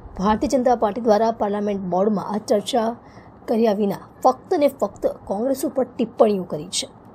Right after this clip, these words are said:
ત્યારે દેશના સંવિધાનને બનાવનાર બાબા સાહેબ આંબેડકર વિશે દેશના ગૃહપ્રધાન અમિત શાહ કહે છે કે આખું વર્ષ બાબા આંબેડકર,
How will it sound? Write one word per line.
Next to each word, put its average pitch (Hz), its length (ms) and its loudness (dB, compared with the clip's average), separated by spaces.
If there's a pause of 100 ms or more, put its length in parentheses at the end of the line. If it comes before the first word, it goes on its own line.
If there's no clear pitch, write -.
(240)
ત્યારે 202 340 2
દેશના 220 260 0
સંવિધાનને 214 520 0
બનાવનાર 240 460 2
બાબા 214 240 2
સાહેબ 226 280 0
આંબેડકર 202 320 -4
વિશે 190 280 -4 (600)
દેશના 226 460 2
ગૃહપ્રધાન 247 580 2
અમિત 196 300 -4
શાહ 220 180 4
કહે 247 200 4
છે 262 160 -2
કે 254 180 2
આખું 214 260 -2
વર્ષ 233 220 0 (520)
બાબા 208 300 4
આંબેડકર, 214 420 2